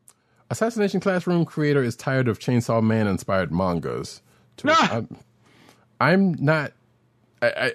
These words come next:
Speaker 1: I, I, I also found it funny that, you know, this particular person is, is like that. I guess I kinda get it, but also, like, has there actually been a rash of? I'm not surprised because sometimes when something popular happens, there, it,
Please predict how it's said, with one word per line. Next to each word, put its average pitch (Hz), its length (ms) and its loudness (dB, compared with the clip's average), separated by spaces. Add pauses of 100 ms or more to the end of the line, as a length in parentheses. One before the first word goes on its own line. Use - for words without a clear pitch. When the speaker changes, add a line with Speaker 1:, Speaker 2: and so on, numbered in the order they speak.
Speaker 1:
I, 123 240 0
I, 127 160 2
I 135 40 4 (100)
also 139 300 2
found 117 260 2
it 107 40 0
funny 117 280 2
that, 104 200 0 (200)
you 123 100 0
know, 104 80 2
this 101 140 -6
particular - 360 -4
person 104 320 2
is, 101 160 2
is 101 200 -4
like 107 160 2
that. 104 320 -2
I 82 80 -6
guess 80 180 -4
I 85 60 -4
kinda 92 280 -4
get 104 160 2
it, 113 60 0
but 95 100 -2
also, 95 460 0
like, 87 200 -4 (360)
has 90 160 -2
there 113 320 2
actually 113 280 2
been 98 240 0
a 127 80 4
rash 143 340 2
of? 156 180 2 (220)
I'm 135 100 4
not 143 160 2
surprised 131 580 2
because 131 260 2
sometimes 120 320 2
when 104 100 2
something 101 220 0
popular 101 340 0
happens, 95 300 0
there, 95 100 0 (100)
it, 92 140 -6